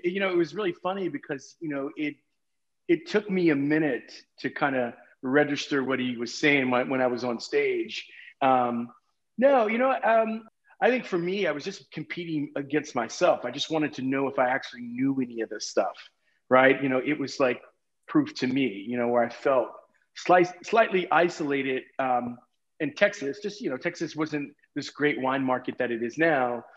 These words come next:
uh, back in the early two thousands. And so, um, it was just, you know, for me, it was something, you know, something that I needed to prove to myself. It wasn't about proving anything to anybody else, or did I really kinda know the significance of it until,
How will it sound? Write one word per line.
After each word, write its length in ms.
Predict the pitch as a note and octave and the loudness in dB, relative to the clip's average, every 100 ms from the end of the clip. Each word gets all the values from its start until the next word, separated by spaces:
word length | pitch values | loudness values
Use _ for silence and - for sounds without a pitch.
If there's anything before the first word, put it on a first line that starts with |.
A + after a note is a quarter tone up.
| _ - | _ -6
uh, 80 | B2+ | 0
back 240 | B2 B2+ | 2 2
in 60 | C3 | 2
the 60 | A#2+ | -2
early 180 | F3+ | -2
two 140 | - A#2+ | -4 0
thousands. 480 | D3+ C#3+ C#3 A#2+ B2 | 2 2 -2 -6 -8
And 120 | A#2 | -2
so, 420 | C#3+ B2+ A#2+ A#2 _ _ _ C3+ | 2 4 4 0 _ _ _ -2
um, 320 | C3 B2 B2 | 0 0 -2
it 40 | D#3 | -4
was 160 | D#3 | -2
just, 260 | D#3+ - - | -4 -6 -2
you 60 | |
know, 120 | C3+ B2 | 0 0
for 60 | C#3+ | 2
me, 180 | D3 D#3+ | 4 4
it 80 | C3+ | 2
was 260 | B2+ - _ | -2 -8 _
something, 720 | - - C#3+ B2+ C#3 B2+ B2 - _ _ _ _ - | -16 0 0 2 2 2 0 -6 _ _ _ _ 0
you 120 | C3 | 2
know, 220 | A#2 A#2 | 2 0
something 260 | - D#3 D3 | 4 6 6
that 100 | C3 | 6
I 80 | B2+ | 4
needed 260 | C3 A#2 | 4 0
to 60 | A#2 | -2
prove 260 | - C3 | 0 -2
to 120 | - A#2+ | 0 0
myself. 400 | A2 - A2+ A#2+ | 0 0 0 2
It 100 | A#2 | 2
wasn't 340 | B2 B2+ B2 | 2 0 -2
about 560 | B2 A2 A#2+ A#2+ A#2+ - | -2 4 4 4 0 -4
proving 260 | B2+ A#2 A2+ | -4 -2 0
anything 380 | A2+ A#2 A#2 | 0 0 0
to 100 | A2 | 2
anybody 380 | A#2 A#2 A2 A2+ | 2 4 4 6
else, 420 | A#2+ B2+ - - - - _ | 6 6 2 -8 -12 -20 _
or 460 | C#3+ C#3 C3+ B2+ G#2+ - - | 6 8 8 6 0 -14 2
did 100 | C#3 | 4
I 40 | |
really 360 | B2+ B2 C#3+ C3+ | 6 2 -2 -2
kinda 260 | C#3 C3 B2 | -2 -2 -2
know 180 | B2+ | -2
the 80 | B2+ | -4
significance 640 | A#2 A#2 A#2+ - A#2+ A#2 - | -6 -8 -8 -6 -6 -6 -2
of 240 | B2+ A2+ | 0 2
it 180 | A#2+ A2+ | 2 0
until, 520 | A#2 - A#2 A2+ A2 | -2 -2 0 0 -2